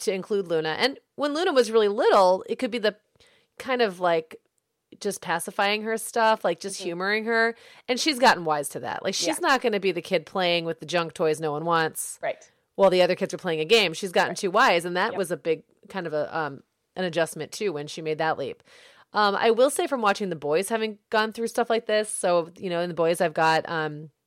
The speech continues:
Speaker 1: Jack. So same family. They have
Speaker 2: Mm-hmm.
Speaker 1: one boy, it's Jack, and he's in the middle. And then William and Owen are on either
Speaker 2: Mm-hmm.
Speaker 1: side of Jack. Um,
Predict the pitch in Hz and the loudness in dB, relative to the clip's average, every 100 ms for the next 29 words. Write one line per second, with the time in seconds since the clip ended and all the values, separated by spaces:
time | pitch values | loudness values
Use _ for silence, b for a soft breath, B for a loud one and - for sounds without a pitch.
0 | _ _ - _ _ _ - 180 - 202 | _ _ -20 _ _ _ 2 2 2 -2
1 | - 220 220 214 190 165 160 165 208 B | 4 2 4 2 4 2 0 0 -4 B
2 | - 190 202 165 175 165 240 220 180 190 | -2 2 4 2 -2 2 8 8 8 4
3 | 196 - 190 156 160 196 - 185 170 165 | 0 -4 0 4 2 0 -8 -4 -2 -2
4 | 165 - b b b - 208 196 175 170 | -4 -12 b b b -4 0 0 0 -2
5 | 170 160 226 233 185 175 170 165 170 180 | 0 2 0 -2 -4 0 0 0 2 2
6 | 175 170 180 180 160 160 160 - 165 165 | 2 0 0 0 -2 -4 -6 -6 -6 -4
7 | 160 175 156 220 202 - _ _ 214 190 | -4 -2 -2 0 0 -2 _ _ 2 2
8 | 175 | 0